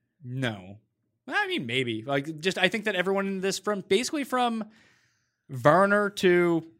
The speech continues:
Xingzhu Zhang at two hundred and fifty-one, there's not a huge gap in talent between any of these guys. So why am I hitting the eighty to ones when I can hit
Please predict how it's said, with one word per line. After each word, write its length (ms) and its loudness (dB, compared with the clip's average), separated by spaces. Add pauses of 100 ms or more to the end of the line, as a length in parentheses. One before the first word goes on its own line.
Xingzhu 400 0
Zhang 440 2
at 120 -10
two 120 -4
hundred 220 -4
and 80 -12
fifty-one, 500 -4
there's 180 -6
not 220 -4
a 40 -6
huge 420 -10
gap 320 -2
in 80 -10
talent 380 -8
between 260 -14
any 260 -12
of 120 -16
these 200 -20
guys. 460 -20 (460)
So 120 -8
why 200 2
am 100 -2
I 100 2
hitting 220 -2
the 80 -4
eighty 280 -2
to 60 -4
ones 240 -8
when 80 -12
I 60 -6
can 140 -10
hit 240 -10